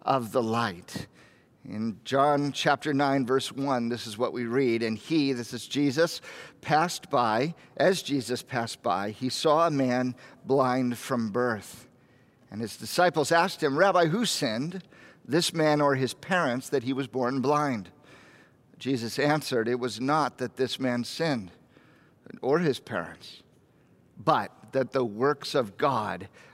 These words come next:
might be displayed in him."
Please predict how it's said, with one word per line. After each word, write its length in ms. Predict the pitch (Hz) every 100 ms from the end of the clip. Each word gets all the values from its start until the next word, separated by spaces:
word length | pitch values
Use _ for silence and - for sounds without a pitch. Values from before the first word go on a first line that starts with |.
| _
might 300 | 113 113 107
be 140 | 120
displayed 800 | 110 113 - - 117 107 104 107 -
in 440 | 110 101 95 92 - _ _ _
him." 480 | - 120 110 87